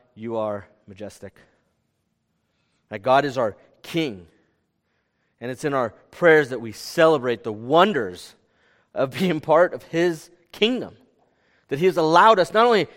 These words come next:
to come into his kingdom, but to be his sons and daughters. God is faithful, and he continually performs these mighty deeds to display his glory and to further the purposes, his purposes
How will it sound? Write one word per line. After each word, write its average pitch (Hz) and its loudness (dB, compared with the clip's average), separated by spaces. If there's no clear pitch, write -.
to - -18
come 202 2
into 220 4
his 151 -2
kingdom, 233 -2
but - -12
to 156 -16
be 214 0
his 185 2
sons 208 0
and 156 -6
daughters. 170 4
God 190 6
is 160 -8
faithful, 214 2
and 143 -4
he 170 -2
continually 208 -2
performs 202 -2
these 147 -12
mighty 214 2
deeds 160 -2
to 196 -6
display 214 4
his 175 2
glory 165 4
and 143 -8
to 160 -6
further 208 0
the 165 -4
purposes, 196 -6
his 247 0
purposes 160 -4